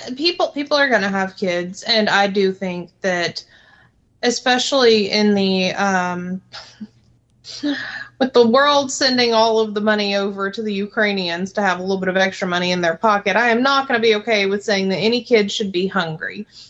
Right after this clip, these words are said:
But the money that you're given to feed your kids, you should use responsibly. Four thousand percent. Use it responsibly.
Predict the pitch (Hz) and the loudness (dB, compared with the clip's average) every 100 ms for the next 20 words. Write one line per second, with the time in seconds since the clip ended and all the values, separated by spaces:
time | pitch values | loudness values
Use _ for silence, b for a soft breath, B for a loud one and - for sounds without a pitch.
0 | B _ - 214 226 247 320 320 269 220 | B _ -14 -4 0 2 2 2 2 4
1 | 196 190 185 196 196 208 196 208 196 240 | 4 4 0 0 2 2 4 4 4 2
2 | 233 208 175 170 165 - 185 208 208 - | -2 -2 0 -2 -4 0 0 0 -2 -4
3 | - 226 294 320 226 208 208 202 208 202 | -2 4 4 4 2 2 2 0 -2 -2
4 | 208 185 - - 240 262 285 262 - - | -2 -4 -10 -6 -4 0 0 -2 -8 -2
5 | 240 233 233 196 196 190 180 - | 0 2 2 2 0 -6 -8 -10